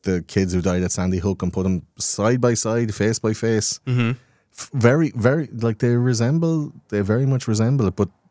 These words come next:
Speaker 1: that's the thing that the families were complaining to Alex Jones about, that they were saying, like,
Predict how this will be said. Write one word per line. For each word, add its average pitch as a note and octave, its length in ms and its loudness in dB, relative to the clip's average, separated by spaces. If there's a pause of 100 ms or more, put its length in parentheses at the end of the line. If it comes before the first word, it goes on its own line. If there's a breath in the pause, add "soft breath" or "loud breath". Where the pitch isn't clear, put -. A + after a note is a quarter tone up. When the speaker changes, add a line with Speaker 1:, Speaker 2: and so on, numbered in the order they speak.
Speaker 1:
that's A2 400 -2
the A2+ 120 -6
thing G#2+ 400 -2
that F2+ 340 -6 (1000)
the G2 120 0
families F#2+ 460 0
were F#2 120 -4
complaining F2 400 -4
to F2 80 -6
Alex E2 240 -6
Jones F#2+ 320 -2
about, D#2+ 200 -6
that D2+ 140 -6
they E2+ 100 -2
were E2+ 100 -4
saying, D#2+ 300 -4
like, D#2+ 300 -8